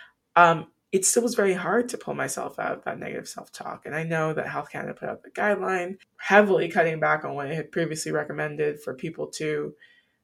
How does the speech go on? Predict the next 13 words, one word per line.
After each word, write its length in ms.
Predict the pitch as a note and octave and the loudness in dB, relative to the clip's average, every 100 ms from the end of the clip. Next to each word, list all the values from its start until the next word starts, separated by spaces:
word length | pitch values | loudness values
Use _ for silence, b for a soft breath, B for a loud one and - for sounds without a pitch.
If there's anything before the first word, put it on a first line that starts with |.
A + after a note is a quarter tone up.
| - | -6
uh, 160 | - D3+ | -2 -2
consume 640 | - D3+ D#3 C#3+ D3 C#3+ | -4 -10 -8 -6 -8 -8
in 80 | C#3+ | -8
a, 240 | D3 C#3+ - | -6 -8 -10
in 120 | C#3+ | -10
a 80 | D3+ | -8
week 320 | - C#3 - | -8 -12 -6
or 340 | D3 C#3+ C3+ C#3+ | 0 0 0 -4
however 520 | D3 - D3+ D3 - - | -6 -2 0 0 -4 -6
frequently 720 | - - D3 - C#3+ C#3+ D#3 | -6 -12 -12 -12 -10 -10 -6
it 60 | D#3 | -4
was 200 | D3+ - | -4 -4
listed. 500 | - - C#3+ D3 | -6 -4 -4 -6